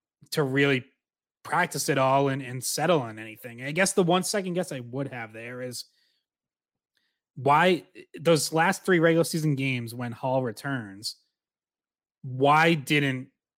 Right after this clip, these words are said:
he try Hall, Coyle, Bertuzzi for a full game or two?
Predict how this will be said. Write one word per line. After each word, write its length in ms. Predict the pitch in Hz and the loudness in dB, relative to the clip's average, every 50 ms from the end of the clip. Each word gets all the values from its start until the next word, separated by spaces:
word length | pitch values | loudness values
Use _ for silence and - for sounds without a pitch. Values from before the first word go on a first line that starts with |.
| _ _ _ _ _ | _ _ _ _ _
he 160 | - - 147 | -10 -10 -8
try 440 | 123 - - - 131 127 123 120 117 | -8 -6 -4 -4 -2 -2 -2 -2 -4
Hall, 340 | 120 - - 127 127 123 117 | -4 -2 -2 0 0 0 -2
Coyle, 340 | - - 135 127 123 117 110 | -2 -2 -2 0 0 -2 -2
Bertuzzi 720 | 120 113 - - - 127 120 117 110 107 107 104 98 - | -6 -6 -6 -6 -8 -6 -8 -8 -8 -10 -12 -12 -14 -16
for 520 | - - - 123 113 113 113 107 104 107 _ _ _ _ _ _ _ _ _ - | -16 -12 -10 -8 -8 -8 -8 -10 -12 -16 _ _ _ _ _ _ _ _ _ -2
a 80 | 170 143 | -2 -2
full 280 | - - 165 151 135 | 0 2 2 2 2
game 320 | 139 127 123 117 110 101 101 | 2 -2 -6 -8 -8 -10 -14
or 60 | 104 | -16
two? 380 | - - 110 98 90 95 107 | -18 -18 -18 -18 -20 -20 -20